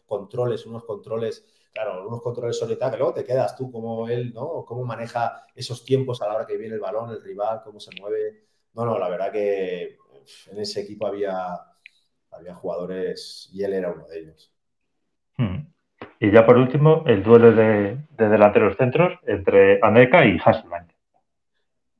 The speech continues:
Speaker 1: Entre Anelka y Hasselbaink, hostia, que Hasselbaink, tío, es como persona un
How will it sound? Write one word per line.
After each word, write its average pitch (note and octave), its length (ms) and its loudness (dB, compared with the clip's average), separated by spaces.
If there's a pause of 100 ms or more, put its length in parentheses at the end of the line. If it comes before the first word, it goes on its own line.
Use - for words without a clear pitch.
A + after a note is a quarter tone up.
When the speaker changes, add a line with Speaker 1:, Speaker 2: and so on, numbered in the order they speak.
(120)
Speaker 1:
Entre G2+ 240 -8
Anelka A#2 300 -6
y - 40 -6
Hasselbaink, G2+ 420 -10
hostia, - 200 -16
que E2+ 80 -16
Hasselbaink, E2 560 -18
tío, E2 220 -18
es - 300 -18
como F2+ 200 -12
persona E2 460 -14
un D#2 240 -16